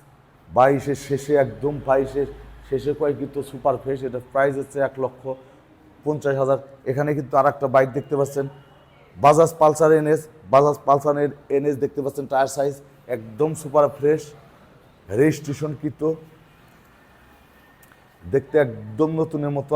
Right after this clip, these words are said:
আছে। বাইক কিন্তু এখানে পুরান, সবগুলো বাইকে কিন্তু পুরান রিকন্ডিশন, কিন্তু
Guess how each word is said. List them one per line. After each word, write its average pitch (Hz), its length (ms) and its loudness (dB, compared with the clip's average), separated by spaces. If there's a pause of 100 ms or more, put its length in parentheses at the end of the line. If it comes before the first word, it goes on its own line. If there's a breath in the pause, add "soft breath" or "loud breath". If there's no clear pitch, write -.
আছে। 143 160 -6 (160)
বাইক 135 240 2
কিন্তু 147 260 -10
এখানে 143 180 -6 (100)
পুরান, 147 200 0 (140)
সবগুলো 139 280 -2 (100)
বাইকে 139 320 4
কিন্তু 135 180 -10 (120)
পুরান 143 220 0 (800)
রিকন্ডিশন, 143 600 0 (280)
কিন্তু 113 160 -6